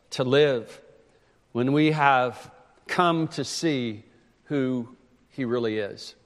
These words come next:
And so in John chapter one and verse forty-three, we're gonna read to the end of the chapter.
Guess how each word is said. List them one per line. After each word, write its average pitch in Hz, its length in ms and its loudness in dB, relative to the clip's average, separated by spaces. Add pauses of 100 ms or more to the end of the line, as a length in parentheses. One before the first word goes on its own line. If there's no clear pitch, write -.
(760)
And 113 80 -8
so 170 160 4
in 143 100 0
John 165 520 4 (420)
chapter 175 320 4
one 160 320 4
and 139 140 2
verse 139 380 2
forty-three, 160 920 2
we're 131 140 2
gonna 135 160 2
read 143 240 2
to 139 80 -6
the 127 160 0
end 147 100 2
of 117 80 -4
the 113 80 -8
chapter. 135 540 2